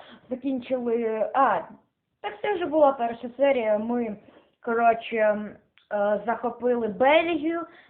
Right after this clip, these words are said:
захопили, е, Люксембург, встигли повоювати із Еквадором, встигли повоювати із Швейцарією, встигли повоювати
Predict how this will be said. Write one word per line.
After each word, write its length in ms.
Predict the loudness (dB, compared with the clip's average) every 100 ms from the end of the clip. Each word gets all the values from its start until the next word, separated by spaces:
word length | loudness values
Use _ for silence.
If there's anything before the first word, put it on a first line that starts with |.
| -20
захопили, 1080 | 0 2 2 2 0 2 2 2 0 -2 -2
е, 300 | 0 -2 -4 -10 _ _ _ -6 -2 -2 -2 -2
Люксембург, 1300 | -2 -2 -4 -4 -2 -2 0 2 2 2 0 -2 -14
встигли 460 | -4 4 4 6 4
повоювати 1600 | 6 6 8 6 4 4 4 2 0 4 4 2 -2 -4 -4 -6 -10
із 220 | -4 0
Еквадором, 840 | 2 0 -2 0 0 0 2 2 0
встигли 360 | -2 -4 -4 -4
повоювати 720 | -8 -10 -6 0 0 0 -2
із 160 | -6
Швейцарією, 760 | -8 -10 -10 -4 2 2 2 -4
встигли 400 | -8 -10 -8 -8
повоювати 1000 | -8 -6 -4 -2 -2 4 4 4 0 -4